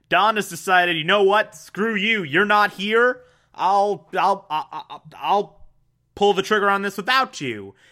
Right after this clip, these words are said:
And was about to launch the credit card thing. And then Cameron comes back and is like, "Hey, what the hell, bitch?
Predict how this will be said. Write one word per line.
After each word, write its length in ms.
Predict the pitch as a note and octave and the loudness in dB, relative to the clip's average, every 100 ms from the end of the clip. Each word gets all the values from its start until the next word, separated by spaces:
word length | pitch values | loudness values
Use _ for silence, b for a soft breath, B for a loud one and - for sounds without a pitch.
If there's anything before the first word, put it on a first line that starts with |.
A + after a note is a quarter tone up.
| b | b
And 140 | D#3 D#3+ | -4 -2
was 140 | D#3+ | -2
about 460 | C#3 - D#3 G#3 G3 | -4 0 2 2 0
to 100 | F3 | 0
launch 400 | E3+ F3 E3+ - | 2 2 0 -6
the 100 | D3 | -6
credit 320 | F3 G#3 G3+ | -2 -2 0
card 380 | D3+ B2+ A#2 - | -2 -2 -4 -4
thing. 480 | A#2+ A2+ A2 C3+ C3+ _ _ _ _ _ _ _ _ _ _ _ _ _ _ _ _ _ _ _ _ | -4 -4 -8 -16 -20 _ _ _ _ _ _ _ _ _ _ _ _ _ _ _ _ _ _ _ _
And 80 | D3+ | -8
then 140 | D#3+ D#3+ | -6 -4
Cameron 320 | F#3+ F#3 E3+ | -2 -2 -2
comes 200 | E3+ D3 | -8 -4
back 300 | F3+ F3 E3 | 2 2 2
and 80 | D3 | -2
is 60 | |
like, 180 | C#3+ C#3 b b | -2 -2 b b
"Hey, 540 | - A#3+ D#4 B3+ - - _ | -2 2 4 2 -6 -20 _
what 380 | B2+ D3 C4+ - | -8 0 2 2
the 120 | C4 | 0
hell, 640 | - - - C4 C4+ G#3 - - | 0 0 4 4 4 0 -6 -2
bitch? 540 | G3 - - - - | 2 2 0 -6 -12